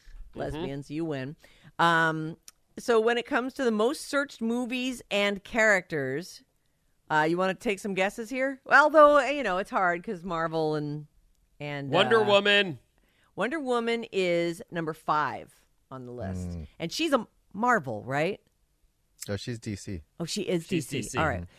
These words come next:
Speaker 2: Well, and they did win, so they had the most. So I'll start at the bottom here. So, um, The Incredibles was number fifteen. And, uh, Tomb Raider was number fourteen. More specific to The Incredibles,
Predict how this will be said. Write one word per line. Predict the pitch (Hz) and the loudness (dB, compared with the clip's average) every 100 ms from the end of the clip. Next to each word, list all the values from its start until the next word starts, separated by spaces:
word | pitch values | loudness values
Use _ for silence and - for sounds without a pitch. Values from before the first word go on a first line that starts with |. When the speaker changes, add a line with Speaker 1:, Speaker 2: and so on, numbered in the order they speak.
| - - | -6 4
Speaker 2:
Well, | 262 214 208 | 6 6 4
and | 208 220 | -2 0
they | |
did | 220 233 202 | 0 -2 -2
win, | 240 160 110 | -4 -4 -6
so | 160 | -8
they | 147 | -6
had | 165 160 | -4 -4
the | 151 | -4
most. | 156 101 - | -6 -6 -2
So | 185 175 | 2 2
I'll | - 208 | 0 -2
start | - 190 | -2 -4
at | 160 | -4
the | |
bottom | 123 127 123 | -6 -6 -6
here. | 139 120 | -8 -8
So, | - 160 151 | -4 -2 -2
um, | - 151 151 - _ - | -2 -4 -4 -12 _ -4
The | 262 | -2
Incredibles | 277 370 359 208 165 202 - _ _ _ _ _ | 2 6 6 4 -2 -4 -10 _ _ _ _ _
was | 170 165 | -8 -4
number | 170 151 156 - | -2 -2 -4 -6
fifteen. | 175 - 156 120 92 - _ _ - - - - - - - - | -10 -10 -10 -12 -14 -20 _ _ -20 -20 -20 -18 -18 -16 -18 -8
And, | 185 180 175 170 175 - _ | -2 0 0 -2 -8 -16 _
uh, | - 156 156 - | -2 0 0 -4
Tomb | - 311 320 | 0 0 2
Raider | 196 151 156 | 2 2 0
was | 165 175 | -2 -4
number | 170 160 | -4 -4
fourteen. | 156 196 170 - 160 131 123 143 _ _ _ _ _ - | -4 -4 -4 -4 -6 -6 -6 -10 _ _ _ _ _ -2
More | 220 339 | 2 4
specific | 427 - 330 - 381 381 - | 2 -4 -4 -2 -2 -4 -4
to | 381 | -4
The | 339 | -2
Incredibles, | 339 285 339 330 349 370 | -2 2 4 4 0 -4